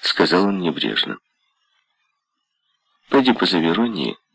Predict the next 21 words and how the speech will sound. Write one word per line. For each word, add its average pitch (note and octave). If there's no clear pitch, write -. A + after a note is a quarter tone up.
и A#2
приведи B2
его B1
к -
нам». B1+
«Ты G2
проголодалась?» E2+
«Да, A#2+
мсье». G#2+
Она F#2
подтвердила, F2
что -
очень A2+
хочет -
есть. -
«Нам B2+
всем A#2+
дадут E2
отличный F#2
горячий F2
ужин. -